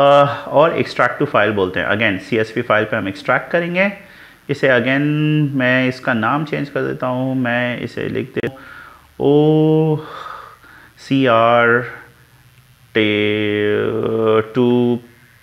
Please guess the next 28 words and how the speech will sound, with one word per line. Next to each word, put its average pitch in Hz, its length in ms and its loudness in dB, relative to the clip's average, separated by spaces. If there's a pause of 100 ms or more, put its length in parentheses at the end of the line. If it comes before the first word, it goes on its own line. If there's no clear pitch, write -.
(260)
पीडीएफ़। 98 360 0 (480)
हाँ 113 260 -2
ठीक - 140 -6
है, - 80 -12 (180)
that's - 320 -10
it, - 320 -20 (240)
looks 123 180 -6
good। 160 140 0 (560)
Okay, 165 360 -2
save 135 360 -2
मारते 135 340 -2
हैं। 147 280 -4 (100)
अब 110 140 -4
हमारा 101 280 -4
ये 101 180 -4
save 113 300 -2
हो 131 100 0
गया, 165 200 -2
फिर 151 200 0
से 131 120 -4
हम 113 200 -2
इसे 117 180 -4
जाके 113 380 0 (680)
खोलेंगे 151 720 2
हमारे 110 440 0 (100)
LibreOffice 113 760 0
Calc 95 260 0
में। 85 160 -6